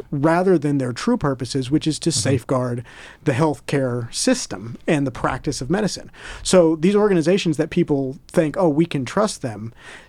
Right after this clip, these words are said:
Speaker 1: they're entirely run by activists with a political agenda who could care less about whether or not people are getting the best medical care possible.
Speaker 2: Well, I agree. It is, it is,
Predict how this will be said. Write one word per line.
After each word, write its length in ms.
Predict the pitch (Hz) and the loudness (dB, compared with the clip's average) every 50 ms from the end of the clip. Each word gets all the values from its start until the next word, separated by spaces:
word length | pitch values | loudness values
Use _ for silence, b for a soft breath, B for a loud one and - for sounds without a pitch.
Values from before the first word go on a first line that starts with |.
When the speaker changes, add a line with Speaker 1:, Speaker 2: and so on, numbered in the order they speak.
| B - | B 0
Speaker 1:
they're 220 | 143 170 208 233 202 | 4 4 6 6 4
entirely 680 | 170 - - - - 185 202 220 208 196 180 170 156 | 2 0 -2 -2 0 0 2 2 2 4 4 4 4
run 460 | 143 135 156 151 143 131 127 123 120 117 139 | 4 4 2 2 0 -2 -4 -4 -4 -6 -4
by 220 | 156 151 147 143 135 | -2 -2 -2 -2 -2
activists 720 | - 151 165 170 - - 175 147 165 156 - - - - | 0 0 -2 0 0 0 2 2 2 2 0 -2 -4 -4
with 100 | 151 - | -2 0
a 120 | 139 131 123 | 0 -2 -2
political 580 | - 131 127 135 160 180 190 - - 156 147 | -2 -2 2 4 4 4 4 4 2 2 2
agenda 480 | 139 123 135 131 127 131 120 117 120 123 B B B B | 2 0 0 -2 -2 -2 -2 -4 -4 -6 B B B B
who 120 | - 185 180 | -2 0 0
could 160 | - 143 - | 0 -4 -4
care 240 | - 165 147 123 120 | -2 -2 -2 -2 -2
less 600 | 120 135 180 214 202 156 151 135 - - - - | -2 0 2 2 2 0 -2 -4 -4 -6 -4 -2
about 320 | - 143 139 151 143 143 147 | -2 0 2 2 0 2 2
whether 320 | 156 165 160 160 156 147 | 2 4 4 4 4 4
or 60 | 143 | 4
not 240 | 143 139 135 143 160 | 2 0 0 -2 -2
people 260 | - 160 151 - 139 | 0 0 0 2 2
are 80 | 135 131 | 0 0
getting 460 | 127 139 131 127 123 120 117 117 117 B B B B B | 0 0 -2 0 -2 -2 -4 -6 -6 B B B B B
the 140 | - 143 156 | 0 0 0
best 300 | 123 123 156 143 - - 147 | 2 0 0 -2 -2 -2 -2
medical 280 | 135 127 123 117 113 110 | -2 -2 -4 -6 -8 -8
care 180 | - - - | -10 -10 -10
possible. 420 | - - - - - - 143 143 135 | -10 -10 -10 -8 -2 0 4 4 6
Speaker 2:
Well, 180 | 135 135 139 | 6 6 6
I 140 | 147 151 151 | 6 4 4
agree. 380 | 143 123 139 147 151 147 139 135 | 4 4 4 6 6 6 6 4
It 160 | 123 117 123 | 4 4 4
is, 220 | 123 113 110 127 | 2 2 2 2
it 120 | 131 135 123 | 2 4 4
is, 280 | 123 120 117 110 110 | 6 4 4 2 0